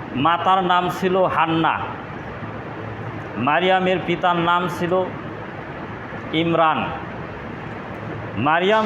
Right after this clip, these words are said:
বিনতে ইমরান, ইমরানের কন্যা। হযরত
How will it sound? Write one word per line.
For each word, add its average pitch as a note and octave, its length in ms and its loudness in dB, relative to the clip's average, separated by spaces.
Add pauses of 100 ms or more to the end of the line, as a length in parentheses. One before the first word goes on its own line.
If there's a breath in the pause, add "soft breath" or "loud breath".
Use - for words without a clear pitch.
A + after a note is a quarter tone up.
(120)
বিনতে F3+ 320 2 (120)
ইমরান, D#3 360 4 (1120)
ইমরানের F3+ 480 2 (100)
কন্যা। D#3+ 380 4 (2750)
হযরত F#3+ 360 4